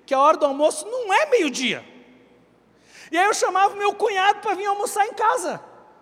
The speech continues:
E cunhado quase que não é parente, né? É cunhado. E aí você chama ele, mas ele tem outra crença já.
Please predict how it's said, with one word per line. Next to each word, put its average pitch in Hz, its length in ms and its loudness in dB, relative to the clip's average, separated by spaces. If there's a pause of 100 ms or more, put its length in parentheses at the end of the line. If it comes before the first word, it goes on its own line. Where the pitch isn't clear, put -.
(1120)
E 294 100 -4
cunhado 349 500 2
quase 415 380 4
que 392 100 -2
não 403 140 -4
é 370 80 2
parente, 339 520 0 (1300)
né? 240 260 -8 (240)
É 254 80 -8
cunhado. 403 500 0 (800)
E 320 100 0
aí 381 200 10
você 440 260 0
chama 403 420 4
ele, 294 100 4
mas 359 160 2
ele 415 140 0
tem 403 200 2
outra 453 400 6
crença 370 540 0
já. 226 320 0